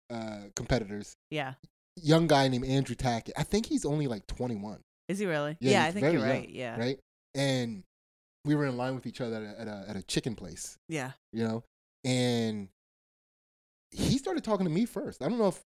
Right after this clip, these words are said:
Speaker 1: we talked about this.
Speaker 2: No, I
Speaker 1: Like,
Speaker 2: didn't do it.
Speaker 1: I, uh,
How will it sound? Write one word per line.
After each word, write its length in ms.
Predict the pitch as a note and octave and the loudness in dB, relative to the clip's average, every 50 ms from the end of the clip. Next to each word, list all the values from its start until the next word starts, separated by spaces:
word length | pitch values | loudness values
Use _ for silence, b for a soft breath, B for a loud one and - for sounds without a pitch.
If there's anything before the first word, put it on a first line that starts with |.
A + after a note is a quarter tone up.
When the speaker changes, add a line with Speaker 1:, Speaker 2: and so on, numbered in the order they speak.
| _ | _
Speaker 1:
we 120 | - C3 C3 | -4 -4 0
talked 240 | - E3 G3+ - | 2 0 0 0
about 200 | - G2+ F#2+ - | -2 -8 -12 -12
this. 160 | - - - - _ _ _ | -14 -16 -18 -18 _ _ _
Speaker 2:
No, 420 | F3+ F#3+ F#3+ F#3 F3+ F3+ F3+ F#3 - _ - - | -2 -2 0 0 0 -2 -2 -6 -8 _ 0 2
I 40 | D3 | 2
Speaker 1:
Like, 80 | C#3 C3+ | 2 2
Speaker 2:
didn't 100 | - - | 0 -6
do 80 | F3 E3 | -12 -14
it. 60 | F3+ - _ _ - | -14 -18 _ _ 2
Speaker 1:
I, 220 | D3 D#3+ E3 C#3 - _ _ _ - | 4 4 4 2 -2 _ _ _ 2
uh, 480 | C#3+ C3+ C3 B2 A#2+ A2+ G#2+ G2+ F#2+ | 4 4 6 4 4 2 0 -4 -8